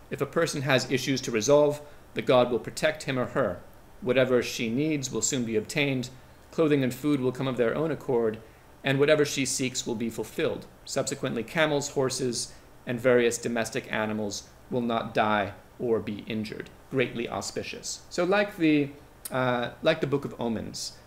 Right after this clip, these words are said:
which ends each response with, "Know thus, it is good." Uh, a clear evaluation. This one, too,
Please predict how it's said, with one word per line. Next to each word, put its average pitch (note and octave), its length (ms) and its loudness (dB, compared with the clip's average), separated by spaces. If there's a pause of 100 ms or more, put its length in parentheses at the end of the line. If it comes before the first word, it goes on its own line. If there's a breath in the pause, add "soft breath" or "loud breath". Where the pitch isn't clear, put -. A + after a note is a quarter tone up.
which B2 240 -4
ends B2+ 320 0
each A#2+ 180 -2
response G#2+ 520 0
with, A2 180 -6
"Know G#2+ 280 2
thus, G2 360 -2
it G#2 120 -6
is G2 140 -4
good." - 340 -6 (400 loud breath)
Uh, G2+ 260 -4
a D2 120 -4 (140)
clear D#3 220 4
evaluation. A2+ 840 2 (140)
This D#3 240 -2
one, C3 200 0
too, G#2 280 -2